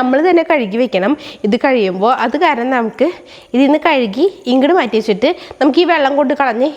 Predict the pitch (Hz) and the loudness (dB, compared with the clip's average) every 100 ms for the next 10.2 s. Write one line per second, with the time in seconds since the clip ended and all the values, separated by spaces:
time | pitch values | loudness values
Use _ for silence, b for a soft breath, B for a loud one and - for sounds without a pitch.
0 | 311 302 339 277 240 294 285 220 220 220 | -2 2 0 0 -2 0 0 -2 0 0
1 | 202 175 175 - B B 226 254 277 339 | 0 -4 -6 -10 B B 0 2 4 2
2 | - 339 277 240 285 349 349 349 311 339 | 2 0 2 2 4 4 2 2 2 0
3 | 269 233 330 403 - 466 392 262 247 220 | -2 2 2 2 0 0 2 2 0 0
4 | 220 226 214 185 185 - 240 247 285 220 | 0 -2 -2 -2 0 2 2 2 2 4
5 | 202 214 220 214 254 277 269 220 208 214 | 2 2 0 2 2 4 2 2 2 4
6 | 240 220 208 208 214 196 190 208 226 190 | 4 2 2 2 2 2 2 4 4 2
7 | 185 208 190 - 175 254 B B B - | 0 2 0 2 0 0 B B B 0
8 | 285 330 339 - 226 233 208 202 226 202 | 2 4 0 0 0 2 4 4 2 2
9 | 196 214 226 190 185 175 175 180 190 220 | 2 2 2 0 -2 0 0 0 2 2
10 | 240 | 2